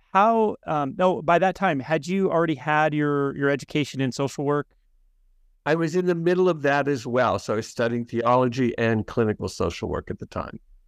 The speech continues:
Speaker 1: Okay. And what kind of w-, work specifically were you doing in that area? Were you doing,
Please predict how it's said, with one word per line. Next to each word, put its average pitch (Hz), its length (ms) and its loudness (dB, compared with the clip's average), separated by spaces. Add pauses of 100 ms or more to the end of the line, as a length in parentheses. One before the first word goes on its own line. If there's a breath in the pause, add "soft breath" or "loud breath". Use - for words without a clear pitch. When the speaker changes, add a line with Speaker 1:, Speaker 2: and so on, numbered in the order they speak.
(480)
Speaker 1:
Okay. 123 280 -4
And 131 120 -4
what 233 140 2
kind 269 200 2
of 170 80 0
w-, 120 260 -10
work 156 420 2
specifically 160 640 -2
were 120 160 0
you 135 160 4
doing 123 340 4
in 110 120 2
that 107 180 0
area? 113 380 2
Were 110 120 2
you 120 320 4
doing, 113 480 0